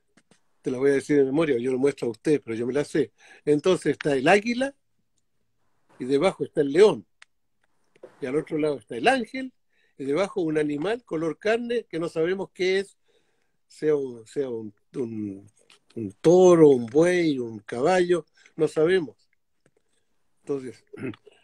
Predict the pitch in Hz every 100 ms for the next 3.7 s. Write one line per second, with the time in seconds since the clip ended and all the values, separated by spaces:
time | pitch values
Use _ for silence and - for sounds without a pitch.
0 | - 175 202 220 208 190 185 208 - _
1 | _ _ _ _ _ _ _ _ _ _
2 | _ _ _ 113 139 165 135 113 98 _
3 | - 120 120 127 165 208 247